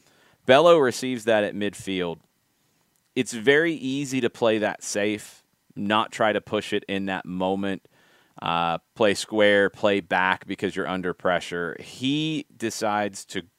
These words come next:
go for it in that moment, is able to beat Struno with a risky touch, but a brilliant touch.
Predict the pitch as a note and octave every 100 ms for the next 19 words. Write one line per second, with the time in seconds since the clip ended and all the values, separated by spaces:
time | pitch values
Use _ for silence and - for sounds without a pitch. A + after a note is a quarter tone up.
0 | - G2 G2 - E2+ D#2 C#2+ - _ _
1 | _ _ - G#2 A2 A2+ G#2+ - F#2 F2+
2 | F2 E2+ - E2+ F#2 A#2+ B2+ A#2+ F#2 G2
3 | G2 - - F#2 F2+ F2 E2+ F#2 G2 A#2
4 | G3 - B2+ - F2 - - G2 - A#2
5 | D3 A2 - - - - -